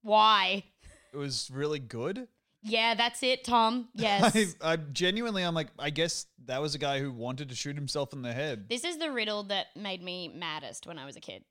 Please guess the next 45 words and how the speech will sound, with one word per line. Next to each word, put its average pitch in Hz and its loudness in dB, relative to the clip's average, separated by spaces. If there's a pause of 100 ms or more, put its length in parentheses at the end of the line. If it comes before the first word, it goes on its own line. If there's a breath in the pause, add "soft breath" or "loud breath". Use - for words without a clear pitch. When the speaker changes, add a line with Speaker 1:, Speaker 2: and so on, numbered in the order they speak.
Speaker 2:
Really? 123 -4
Speaker 1:
Yeah. - -12 (340)
Speaker 2:
Seagull 175 0
soup. 127 -4
Speaker 1:
And 262 0
I 277 2
don't 311 2
know 370 -2
whether 349 0
the 294 -2
joke 220 -2
of 226 -4
the 214 -6
riddle 208 -4
was 190 -8
like, 202 -2
you 202 -6
would 196 -8
never 185 -6
get 175 -4
it, 302 -4 (400)
but 214 2
Speaker 2:
No. 107 -10 (100)
Speaker 1:
it 165 -4
was 208 -8
one 196 -8
that 156 -6
I, 127 -6 (460)
that - -14
I 151 -10
heard. 131 -12 (480 loud breath)
Speaker 2:
Okay, 185 0
so 165 2
this, - -4 (400)
first 220 -2
off, 208 0
he's 175 -2
at 160 -4
a 156 0
restaurant 147 -4
that 123 -12
serves 127 -4
seagull 127 -6
soup. - -10
Speaker 1:
Yeah. - -6